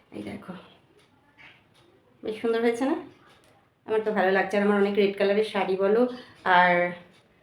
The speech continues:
কুর্তি বলো আছে, তার জন্য এটা নিয়ে নিলাম। সবার সাথেই পরতে পারবো শাড়ি,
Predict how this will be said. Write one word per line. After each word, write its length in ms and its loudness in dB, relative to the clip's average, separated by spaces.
কুর্তি 260 -4
বলো 160 4
আছে, 260 4
তার 140 -2
জন্য 160 0
এটা 120 0
নিয়ে 160 0
নিলাম। 260 -4
সবার 240 -6
সাথেই 200 -6
পরতে 200 -6
পারবো 220 -4
শাড়ি, 320 -6